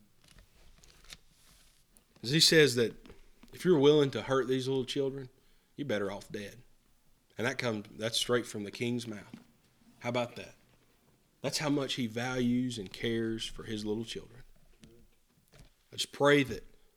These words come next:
when we approach Jesus, we can take hold of some of these things.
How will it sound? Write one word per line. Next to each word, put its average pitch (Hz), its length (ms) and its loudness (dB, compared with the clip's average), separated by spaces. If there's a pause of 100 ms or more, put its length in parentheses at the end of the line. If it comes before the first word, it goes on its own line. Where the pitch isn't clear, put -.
(180)
when 123 120 -2
we 110 80 -2
approach 143 480 2
Jesus, 131 520 -6 (760)
we 127 100 -2
can 131 80 -4
take 147 220 0
hold 151 220 0
of 113 60 -4
some 113 180 -2
of 110 60 -2
these 101 160 -6
things. 104 380 -12